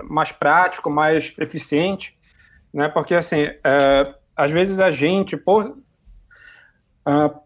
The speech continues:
pela nossa mente ser muito criativa, a gente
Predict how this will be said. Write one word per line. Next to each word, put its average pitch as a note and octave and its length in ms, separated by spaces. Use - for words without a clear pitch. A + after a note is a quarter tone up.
pela A3+ 240
nossa G#3+ 260
mente E3+ 320
ser D#3+ 160
muito D3+ 560
criativa, D#3+ 640
a C3 40
gente E3 300